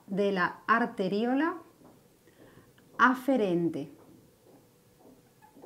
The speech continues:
La arteriola aferente es esta, es la de llegada. Si dilato esa arteriola, si bajo la resistencia,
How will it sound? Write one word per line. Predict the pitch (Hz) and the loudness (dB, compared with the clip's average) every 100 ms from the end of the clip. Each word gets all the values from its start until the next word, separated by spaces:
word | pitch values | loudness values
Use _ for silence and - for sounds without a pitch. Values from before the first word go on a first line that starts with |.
| - _ _ _ - - - - - - | -20 _ _ _ -20 -20 -20 -20 -20 -2
La | 202 | 0
arteriola | 196 196 208 220 | 0 0 2 4
aferente | 277 269 294 285 311 311 - | 4 6 6 6 4 2 -2
es | 254 - | 0 4
esta, | 214 214 208 | 4 6 6
es | |
la | 240 254 | 10 10
de | 220 185 | 8 4
llegada. | 180 175 175 156 139 | 4 6 6 6 0
Si | - - 208 | -2 2 4
dilato | 185 185 220 330 294 | 4 6 6 6 4
esa | 269 233 | 4 4
arteriola, | 233 190 190 190 262 | 4 2 4 4 4
si | 240 | 2
bajo | 185 - 226 | -2 0 0
la | 220 | 0
resistencia, | 214 190 226 220 247 | -2 -4 -4 0 0